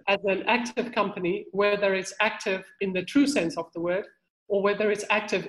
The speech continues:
in voluntary liquidation, the reporting obligation still remains. Which brings me to the second, um, consideration for liquidators, which is the reporting obligation under the economic substance legislation.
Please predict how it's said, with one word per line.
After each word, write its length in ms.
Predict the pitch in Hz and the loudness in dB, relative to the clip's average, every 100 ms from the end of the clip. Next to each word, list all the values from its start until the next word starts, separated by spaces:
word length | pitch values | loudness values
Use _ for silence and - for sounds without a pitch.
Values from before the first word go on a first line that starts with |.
| - | 0
in 260 | 226 233 | 2 4
voluntary 600 | 226 220 226 226 240 233 | 4 4 4 0 0 0
liquidation, 640 | 233 233 240 240 240 254 233 | 0 -2 -2 -2 -2 -2 0
the 100 | 208 | 0
reporting 520 | 208 - 262 254 185 | 0 0 -2 -2 -4
obligation 580 | 185 175 175 180 180 180 | -4 -6 -6 -6 -6 -8
still 280 | 180 - 175 | -6 -4 -2
remains. 500 | 175 175 175 160 160 _ _ _ | -2 -2 -4 -6 -10 _ _ _
Which 240 | 202 208 | -2 0
brings 260 | 240 254 247 | 2 4 4
me 140 | 202 | 4
to 100 | 190 | 2
the 140 | 202 190 | 0 0
second, 480 | - 254 247 190 185 | 2 2 2 0 0
um, 180 | 180 | -2
consideration 680 | 175 170 170 180 175 175 175 | 0 -4 -2 -2 -2 0 -4
for 160 | 175 180 | -4 -4
liquidators, 640 | 175 175 175 175 165 175 - | -4 -6 -4 -4 -4 -8 -4
which 220 | 196 190 | -4 -2
is 280 | 180 175 - | -4 -4 -8
the 80 | 180 | -6
reporting 520 | 185 - 247 233 175 | -6 2 2 2 -2
obligation 600 | 170 170 170 170 170 175 | -4 -6 -4 -4 -4 -6
under 300 | 180 175 170 170 - _ _ | -4 -2 -4 -8 -12 _ _
the 80 | 175 | -2
economic 420 | 180 180 175 170 | -2 -2 -2 -2
substance 480 | 170 175 - 170 165 | -2 -4 -4 -8 -4
legislation. 800 | 175 170 165 - 196 190 156 156 | -2 -2 -6 -4 -4 -4 -6 -8